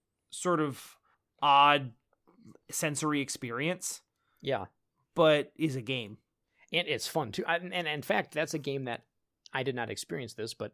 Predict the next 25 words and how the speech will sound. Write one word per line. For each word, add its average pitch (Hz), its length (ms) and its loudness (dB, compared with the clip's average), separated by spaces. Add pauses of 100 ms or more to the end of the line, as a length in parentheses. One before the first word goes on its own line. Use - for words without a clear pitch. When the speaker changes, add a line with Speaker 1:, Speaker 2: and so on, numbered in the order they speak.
(120)
Speaker 2:
there, 127 240 -6
I 120 40 -8
knew 127 140 -6
some 117 160 -8
people 107 360 -6
in 101 80 -10
high 107 180 -8
school 98 240 -10
that 101 140 -8
were 104 160 -10
into 107 200 -10
doing 104 360 -10
the, 95 180 -12 (320)
into 127 200 -8
doing 117 300 -6
the, 95 240 -8 (380)
the 113 80 -8
drugs, 107 460 -8 (380)
and 127 120 -10
they 120 100 -4
said 117 220 -6
that - 160 -8
playing 113 280 -8
that 110 240 -6
game 104 300 -10